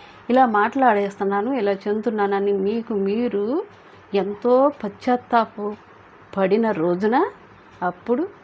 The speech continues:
కటాక్షిస్తుందండి ఆ తల్లి. "అయ్యో, ఊహు, నేను మాట్లాడిన తప్పు"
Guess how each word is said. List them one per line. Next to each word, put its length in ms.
కటాక్షిస్తుందండి 1000
ఆ 80
తల్లి. 380
"అయ్యో, 380
ఊహు, 260
నేను 320
మాట్లాడిన 600
తప్పు" 440